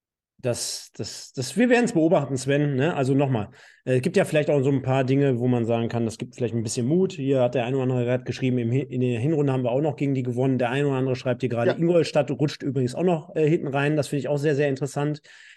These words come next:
Speaker 1: Kann alles passieren und
Speaker 2: Ja, absolut. Gerade
Speaker 1: Ja.
Speaker 2: auch Ingolstadt, ne? Also das ist, wenn wir jetzt gleich mal auf den Spieltag blicken, ähm, vielleicht können wir ja den, den, den Schwenk schon mal machen,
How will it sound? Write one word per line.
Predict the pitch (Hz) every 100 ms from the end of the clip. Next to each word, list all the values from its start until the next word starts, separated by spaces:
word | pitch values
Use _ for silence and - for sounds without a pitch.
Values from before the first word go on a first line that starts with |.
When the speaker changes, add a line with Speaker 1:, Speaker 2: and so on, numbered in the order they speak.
| _ _ _
Speaker 1:
Kann | - 165
alles | 165 202
passieren | 190 180 180 196 214
und | - 151 160
Speaker 2:
Ja, | 160 165
absolut. | - 123 147 247 - _ -
Gerade | 123 123
Speaker 1:
Ja. | 123
Speaker 2:
auch |
Ingolstadt, | 156 208 120 - - 104 - -
ne? | 120 -
Also | 117 117
das | 117 123
ist, | 135 - - - -
wenn | 123
wir | 135
jetzt | 127 -
gleich | 131 139
mal | 147
auf | 131
den | - 120
Spieltag | - 151 220 147 - 98
blicken, | 101 - 120 208 _ _ _ 117
ähm, | 110 104 113 -
vielleicht | - 110 113
können | 131 151
wir | 131
ja | 123
den, | 117 113 117 120 107
den, | 113 110 113 107
den | 107
Schwenk | 107 - 117 175
schon | - - 117
mal | 110
machen, | 107 147 - 110 208